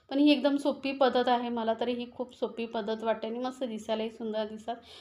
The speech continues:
त्यामुळे हे मी याच पद्धतीने मोमोज बनवते. तुम्हाला जसे आवडतील तसे बनवू शकता. बघा, आणि मस्त असे याला प्लेट्स देत जायचं आहे.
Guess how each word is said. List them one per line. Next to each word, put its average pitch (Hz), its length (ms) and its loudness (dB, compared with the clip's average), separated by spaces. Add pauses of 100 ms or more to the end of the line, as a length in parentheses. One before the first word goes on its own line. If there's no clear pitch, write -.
(140)
त्यामुळे 247 300 4
हे 247 100 2
मी 247 180 2
याच 240 280 2
पद्धतीने 240 480 2
मोमोज 220 400 -2
बनवते. 208 400 0
तुम्हाला 240 360 -2
जसे 247 240 0
आवडतील 226 460 0
तसे 233 200 -6
बनवू 220 240 -4
शकता. 220 360 -10 (1600)
बघा, 185 160 -8
आणि 185 140 -4
मस्त 220 340 -4
असे 240 240 0
याला 233 180 4
प्लेट्स 233 420 -2
देत 240 160 4 (100)
जायचं 233 340 2
आहे. 247 100 2